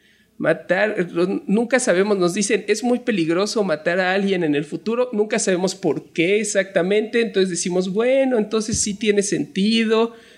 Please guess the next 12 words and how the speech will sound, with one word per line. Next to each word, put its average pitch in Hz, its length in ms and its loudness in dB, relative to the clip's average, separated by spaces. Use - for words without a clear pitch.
que 160 80 2
los 139 220 2
manden 165 320 2
el, 147 280 -2
al 147 260 -2
pasado", 226 1000 -2
eh, 143 840 0
siempre 185 420 -2
está 190 240 0
la 180 200 0
cuestión 165 500 2
de - 400 -2